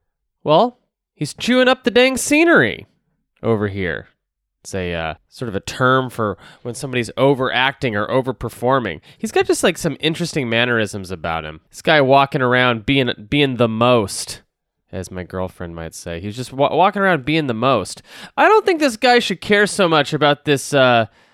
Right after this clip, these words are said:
about his receptionist's vacation.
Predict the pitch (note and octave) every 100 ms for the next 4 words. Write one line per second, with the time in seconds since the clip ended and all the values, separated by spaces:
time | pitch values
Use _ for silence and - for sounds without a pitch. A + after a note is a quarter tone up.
0 | _ _ - B2+ C#3 A#2+ A#2+ - D#3 -
1 | - C#3 A#2+ - - - G#2+ C3 B2+ -
2 | C3 C#3+ - A#2+ F#2 D2+